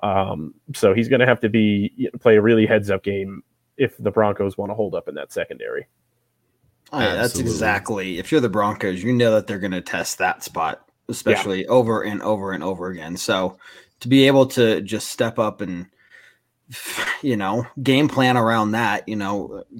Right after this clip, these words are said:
Speaker 2: here's our weak link, here's where they're gonna attack us. How do we prepare for that kind of thing? Um, but I, I think our run defense, especially, I think we're expecting Shelby Harris to be back this week. I don't know if they've officially said it or not, but him being back there to stop the run game,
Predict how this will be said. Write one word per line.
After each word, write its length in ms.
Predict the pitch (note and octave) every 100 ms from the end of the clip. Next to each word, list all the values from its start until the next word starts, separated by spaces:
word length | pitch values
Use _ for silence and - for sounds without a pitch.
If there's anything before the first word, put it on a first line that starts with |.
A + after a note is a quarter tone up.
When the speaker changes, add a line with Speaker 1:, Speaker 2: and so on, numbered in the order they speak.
| -
Speaker 2:
here's 280 | - D3+ C3+
our 120 | B2+
weak 260 | C3 B2+ A2+
link, 300 | B2+ G#2+ -
here's 220 | A#2+ A#2
where 60 |
they're 180 | A2 G#2
gonna 100 | F#2+
attack 380 | F2+ A#2 G#2 -
us. 240 | F2+ F2+
How 200 | - A2
do 80 | G#2+
we 100 | G2+
prepare 320 | F#2 F2+ G2+ G2+
for 120 | F2+
that 240 | F2 D2+
kind 200 | - F2
of 80 | F2
thing? 240 | - F2 E2+ - - - -
Um, 380 | F#2+ G2+ G2+ F#2+ _
but 340 | G#2+ G2+ - _ _ _ _ _ _
I, 100 | F2+ -
I 80 | A#2
think 180 | C3+ B2+
our 100 | A2+
run 220 | A#2+ C#3
defense, 420 | B2+ A#2+ B2 A#2
especially, 480 | - B2+ A#2 A#2 A2+
I 160 | A2+ A2+
think 180 | A#2+
we're 120 | G#2+ G2
expecting 500 | - - A2+ A2+ G#2
Shelby 340 | B2 G#2 G2+
Harris 360 | G2+ F#2+ F#2+ -
to 100 | G2
be 60 |
back 300 | F#2+ F2+ -
this 200 | G2 -
week. 160 | G2+ F#2+
I 40 |
don't 100 | G2
know 60 | G2+
if 100 | F#2+
they've 160 | F#2
officially 460 | E2+ - G#2 F#2 F2
said 240 | - G2
it 120 | F#2 E2+
or 60 |
not, 260 | F2 D#2+ F#2
but 140 | G2+
him 420 | - C#3+ C3+ B2 -
being 220 | C3 B2 A2+
back 220 | G2+ G2
there 140 | G#2
to 60 | G2
stop 280 | - G2 -
the 100 | E2+
run 240 | A#2 B2+
game, 300 | G2+ F#2+ F2+